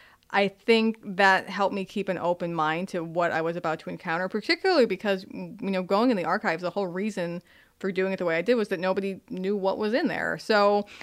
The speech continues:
I had to be pretty open to the possibility that there could be nothing in there. It could be just a bunch of, you know, junk mail or receipts or something. We just really didn't know. So keeping an open mind was definitely critical, but it was scary to think, like, "Oh my gosh, this is just a huge project." But I was lucky because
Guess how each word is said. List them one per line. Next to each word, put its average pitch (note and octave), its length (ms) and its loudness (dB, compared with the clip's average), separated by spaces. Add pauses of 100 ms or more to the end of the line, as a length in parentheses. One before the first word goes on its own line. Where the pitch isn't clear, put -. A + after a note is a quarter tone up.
(160)
I A3 100 4
had A#3+ 200 4
to B3 80 2
be A#3 120 2
pretty G3+ 240 0
open F3+ 240 2
to F#3+ 60 -4
the F3+ 60 -4
possibility F3 640 -2
that E3+ 440 -4
there F#3+ 100 -4
could F#3+ 140 -4
be G3+ 80 0
nothing F3+ 340 0
in D#3+ 80 -6
there. D#3 140 -4
It - 60 -4
could F#3 100 -8
be F3+ 80 -8
just F3+ 120 -8
a F#3 60 -8
bunch F3+ 220 -4
of, E3+ 100 -6 (160)
you F3 120 -12
know, E3 100 -4
junk E3+ 280 -6
mail E3+ 280 -2
or D#3+ 100 -4
receipts E3 400 -8
or E3+ 80 -8
something. D#3 400 -8
We E3 80 -8
just E3 220 -10
really F3 180 -2
didn't E3 220 -8
know. D3+ 340 -4 (300)
So A#3 540 4 (260)
keeping D4+ 260 0
an C#4+ 60 6
open A#3 240 4
mind G3 400 2
was F#3 440 0 (200)
definitely G3 340 0
critical, F#3+ 460 2
but F#3+ 100 6
it D#3+ 80 6
was F#3 100 -2
scary G3 320 4
to F#3 60 -2
think, F#3+ 160 -4
like, D#3+ 160 0
"Oh E3+ 100 -2
my D3 120 -4
gosh, E3 260 -2
this F3 160 -10
is E3+ 60 -14
just E3 180 -12
a F3 60 -10
huge E3+ 400 -8
project." B3 360 2
But A3+ 120 6
I B3 60 8
was B3+ 120 8
lucky D#4+ 280 4
because A3 600 0